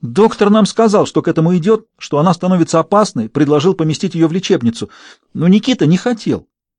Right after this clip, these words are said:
Говорил, что там ее будут бить, будут мучить, и она его убила". "Александр, не ходи туда", вырвалось у Сержа, но барон отодвинул друга в сторону и вошел.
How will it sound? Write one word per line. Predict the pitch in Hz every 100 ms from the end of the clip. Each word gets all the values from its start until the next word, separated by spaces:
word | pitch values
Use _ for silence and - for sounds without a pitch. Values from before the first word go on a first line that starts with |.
| _
Говорил, | 139 160 214 226
что | -
там | 214 202
ее | 190
будут | 175 196
бить, | 147 185 180
будут | 143 185 180
мучить, | 170 190 180 - _ _ -
и |
она | 185 185 226
его | 156 180
убила". | 208 226 214 185 151 104 - _ _ _ _ _
"Александр, | 107 135 - 160 135
не | 151
ходи | 185 156
туда", | 117 95 87
вырвалось | 98 110 92 90
у | 110
Сержа, | 143 160 123 - - - - - _ _ -
но | 120
барон | 143 147 175 175 - _ -
отодвинул | 113 120 113 139 156 131
друга | 127 143 117
в |
сторону | - 143 156 143
и | 117
вошел. | 127 - 104 -